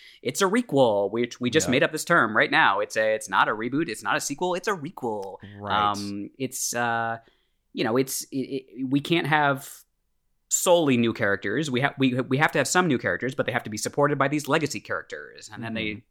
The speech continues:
Speaker 1: you know, name off all these movies from different, multiple genres, really. We got, like, Halloween and Terminator and Jurassic Park and Ghostbusters and Star Wars. And, uh,
Speaker 2: Yeah.
Speaker 1: so this is where it's, like, pretty obvious that, you know, at least they're in on the joke of the whole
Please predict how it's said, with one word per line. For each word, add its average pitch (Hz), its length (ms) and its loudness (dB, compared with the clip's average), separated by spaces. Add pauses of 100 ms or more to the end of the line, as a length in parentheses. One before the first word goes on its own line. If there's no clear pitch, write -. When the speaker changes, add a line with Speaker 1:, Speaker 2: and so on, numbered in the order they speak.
Speaker 1:
you 107 100 -6
know, 95 60 -2
name 120 220 2
off 123 160 6
all 127 120 6
these 120 160 0
movies 120 460 2
from 101 200 -4
different, - 260 2
multiple 131 280 4
genres, 113 400 4
really. 101 200 -4
We 120 100 -4
got, 107 160 -4
like, 104 140 -10
Halloween 135 520 2
and 104 120 -12 (220)
Terminator 147 540 6
and 113 120 2
Jurassic 117 320 2
Park 135 280 2
and 101 80 -8
Ghostbusters 135 540 0
and 92 100 -6
Star 139 240 4
Wars. 131 380 -2
And, 98 320 -10
uh, 98 240 2
Speaker 2:
Yeah. 92 120 -12 (840)
Speaker 1:
so - 120 -6
this 240 120 2
is 190 80 -2
where 170 100 6
it's, 143 220 2
like, 123 160 0
pretty 127 180 4
obvious 104 300 4
that, 104 200 -4
you - 80 -20
know, - 140 -18 (140)
at 127 80 -2
least 135 180 0
they're 131 120 0
in 117 180 0
on 107 140 2
the 107 60 -2
joke 110 360 0
of 110 100 -4
the - 80 -6
whole 104 560 2